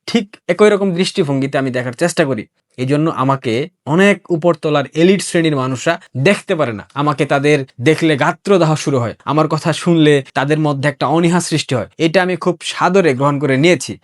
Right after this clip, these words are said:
কারণ সত্যি কথা বললে শত্রু সংখ্যা বেড়ে যায়। সত্যি কথা বললে পরে আশেপাশের যত মিত্র থাকে এদের মধ্যে একটা নেগেটিভ ধারণার সৃষ্টি হয়। সবকিছু মেনে নিয়েছি, ভুলটা সবসময় ধরিয়ে দিতে হবে। বাংলাদেশ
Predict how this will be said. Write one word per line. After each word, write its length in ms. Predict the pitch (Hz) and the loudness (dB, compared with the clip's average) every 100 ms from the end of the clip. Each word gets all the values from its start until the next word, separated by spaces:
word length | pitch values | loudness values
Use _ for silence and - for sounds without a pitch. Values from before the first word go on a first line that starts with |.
| - | -2
কারণ 160 | 139 139 | -2 0
সত্যি 240 | - 165 185 | -2 0 0
কথা 160 | 156 160 165 | 0 2 4
বললে 160 | 165 151 | 2 2
শত্রু 240 | 170 156 160 | -4 -4 -8
সংখ্যা 300 | 143 139 143 | -6 -4 0
বেড়ে 160 | 156 180 | 2 4
যায়। 120 | 214 - - | 2 -2 -4
সত্যি 280 | - 202 - 226 | -2 -2 0 0
কথা 140 | 185 156 | 2 0
বললে 220 | 127 120 | 0 -2
পরে 180 | 135 208 294 - 156 | -2 -4 -6 -4 -2
আশেপাশের 440 | 196 180 175 185 165 | 0 0 0 0 0
যত 120 | 165 151 | 2 2
মিত্র 220 | 185 196 240 | 2 4 2
থাকে 260 | 147 131 208 - - | 2 -2 -4 -2 0
এদের 180 | 175 196 | 2 2
মধ্যে 220 | 196 156 175 | 0 0 -2
একটা 220 | 156 175 156 147 _ - | 0 0 0 0 _ -2
নেগেটিভ 300 | 165 185 196 185 143 | 0 2 0 -2 -2
ধারণার 320 | 143 165 156 | 0 0 0
সৃষ্টি 280 | 165 147 - 120 | -2 -2 -4 -4
হয়। 140 | 104 _ _ - | -6 _ _ -4
সবকিছু 440 | - 214 - - 170 | -2 -2 -4 -4 -2
মেনে 200 | 160 135 | 0 -2
নিয়েছি, 240 | 127 117 220 - - 107 | -2 -4 -8 -10 -18 -6
ভুলটা 340 | 120 147 160 123 131 147 | 2 2 4 2 0 -2
সবসময় 320 | 160 - 160 123 | -8 -4 -4 -2
ধরিয়ে 200 | 139 170 151 | 2 2 2
দিতে 140 | 113 110 | -8 -12
হবে। 160 | 85 - _ 120 | -12 -18 _ 0
বাংলাদেশ 420 | 165 196 190 151 | 0 2 2 2